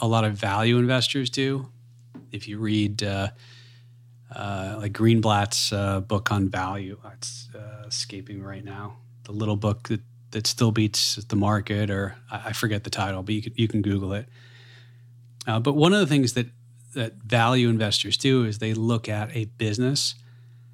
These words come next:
and then they look at the earnings as sort of the, the yield on the money that you pay. In other words,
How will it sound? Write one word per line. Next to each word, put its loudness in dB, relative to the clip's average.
and 2
then 6
they 4
look 2
at 0
the -4
earnings 4
as 0
sort 2
of -4
the, -4
the -4
yield 2
on -4
the -6
money -2
that -8
you -8
pay. -10
In -2
other 6
words, 4